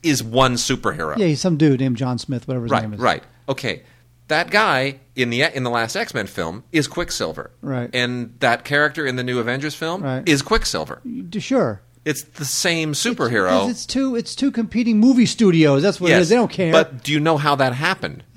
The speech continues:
Speaker 1: Because
Speaker 2: Huh?
Speaker 1: obviously you can't have Thor show up in the X-Men film, and, and you can't have, you know, Magneto show up in the Avengers.
Speaker 2: How did that happen?
Speaker 1: How it happened is this. Um, Quicksilver is a character who is technically a mutant,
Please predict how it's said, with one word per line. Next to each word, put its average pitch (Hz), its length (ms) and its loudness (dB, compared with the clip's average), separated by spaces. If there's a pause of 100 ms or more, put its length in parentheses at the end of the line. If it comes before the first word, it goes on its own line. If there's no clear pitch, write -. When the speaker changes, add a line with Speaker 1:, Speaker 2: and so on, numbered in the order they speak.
(100)
Speaker 1:
Because 143 220 2
Speaker 2:
Huh? 156 80 6
Speaker 1:
obviously 160 340 2
you 117 60 0
can't 131 220 -2
have 117 120 0
Thor 147 360 2
show 107 280 2
up 101 180 2
in 110 120 -2
the 98 120 0
X-Men 107 400 -2
film, 92 400 -4
and, 104 180 -6
and 104 140 -8
you 104 80 -6
can't 110 240 -6
have, 101 340 -4
you 110 120 -4
know, 95 120 -2
Magneto 101 540 -2
show 98 240 -2
up 95 140 -2
in 101 80 -6
the 98 100 -6
Avengers. 101 480 -4
Speaker 2:
How 151 200 -2
did 175 160 -2
that 180 180 -4
happen? 156 480 -10
Speaker 1:
How 175 260 -2
it 156 80 -2
happened 151 440 -4
is 107 200 -2
this. - 460 -4 (600)
Um, 110 560 -2
Quicksilver 151 560 0
is 113 100 0
a 120 40 0
character 117 560 -2
who 123 160 -6
is 120 240 -2
technically 139 560 -6
a 110 60 -6
mutant, 113 580 -8